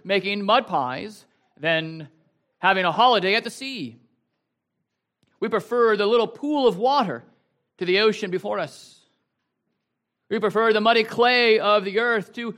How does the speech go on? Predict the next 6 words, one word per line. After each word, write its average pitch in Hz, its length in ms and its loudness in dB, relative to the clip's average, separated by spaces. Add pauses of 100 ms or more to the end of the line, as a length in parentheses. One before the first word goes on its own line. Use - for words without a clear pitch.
the 220 80 -4
whole 262 240 4
earth 247 200 4
itself. 240 460 -6 (1500)
And 208 140 -4
yet, 220 300 -4